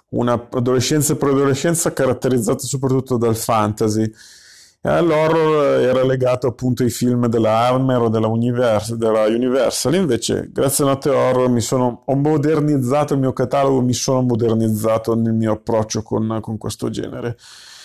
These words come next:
Inoltre, è un, parlando pure di un'epoca pre-social, pre-internet, pre-web, tutto quello che volete, eh, Notte Horror ha goduto di un passaparola molto simile a quello che avviene oggi per i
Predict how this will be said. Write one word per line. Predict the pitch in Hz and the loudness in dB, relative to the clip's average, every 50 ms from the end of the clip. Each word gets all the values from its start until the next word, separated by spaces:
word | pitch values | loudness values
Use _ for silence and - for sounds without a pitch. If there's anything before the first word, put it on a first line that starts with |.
| - - - - _ | -20 -20 -20 -8 _
Inoltre, | 131 139 147 151 160 175 196 196 190 - 190 190 185 180 117 | 0 0 2 2 2 2 2 0 0 0 0 2 2 2 2
è | 135 131 | 2 2
un, | 131 135 135 139 139 135 135 135 131 131 127 131 127 131 127 127 127 127 123 123 117 - | 2 2 2 2 2 2 2 2 2 2 2 2 2 2 2 2 2 2 0 0 -4 -4
parlando | _ 131 123 120 131 147 151 147 147 127 | _ -2 0 2 2 2 2 2 0 0
pure | - 151 147 143 | 0 0 0 2
di | 135 | 2
un'epoca | 135 131 139 143 143 139 131 - 127 113 | 2 2 0 0 0 -2 -2 -2 -2 -4
pre-social, | - - 131 139 135 - - 123 107 104 107 - - 120 110 110 | -2 0 0 0 0 0 0 2 2 2 0 0 0 -2 -2 0
pre-internet, | - 127 120 120 117 117 117 120 117 - 117 110 107 104 - _ | -2 0 0 2 2 2 0 -2 -2 -2 -2 -2 -2 -4 -6 _
pre-web, | _ 120 120 117 113 113 113 110 113 110 107 | _ 0 2 2 2 2 2 2 0 -2 -4
tutto | - 127 127 117 | -4 -4 -2 0
quello | 120 120 110 | 0 0 0
che | 120 131 | 0 0
volete, | 123 139 160 160 139 127 - 165 175 165 - - - - - - - - - - - _ _ _ | 0 2 2 0 0 0 0 -2 -2 -2 -6 -14 -20 -20 -20 -20 -20 -20 -20 -20 -20 _ _ _
eh, | - - 123 123 120 123 | -4 -2 0 2 2 2
Notte | 139 160 160 160 180 | 2 2 0 0 0
Horror | 175 175 175 180 180 151 | 0 2 2 2 2 2
ha | 135 131 | 2 2
goduto | 131 143 147 139 160 175 170 170 | 2 2 2 2 0 0 0 0
di | 156 135 131 | 0 2 2
un | 139 139 131 | 2 0 0
passaparola | 139 170 165 - - 165 156 - 151 151 156 160 156 151 | 0 -2 -2 0 0 -2 0 0 0 2 2 2 2 2
molto | 147 139 151 170 165 165 170 151 | 2 2 2 0 0 0 0 -2
simile | - - 156 156 147 143 131 | -2 0 0 0 2 2 0
a | 113 | 0
quello | - 127 117 117 | 0 0 0 0
che | 117 - 127 | 0 0 -2
avviene | 113 110 120 120 117 113 | 0 2 0 0 2 2
oggi | 113 113 117 120 120 113 113 117 113 | 2 2 2 0 0 0 0 -2 -2
per | 113 - - 113 113 110 | -2 -2 -2 0 2 2
i | 113 117 113 113 113 107 107 - | 2 2 2 2 0 0 -2 -8